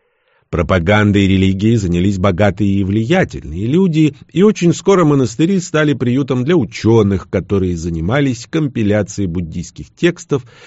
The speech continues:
их копированием и переводом на местные языки, что делало их доступнее для более широкого круга.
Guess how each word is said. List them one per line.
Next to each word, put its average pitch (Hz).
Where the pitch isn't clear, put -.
их 220
копированием 151
и 151
переводом 107
на 101
местные 95
языки, 147
что 90
делало 85
их 85
доступнее 110
для 92
более 135
широкого 85
круга. 71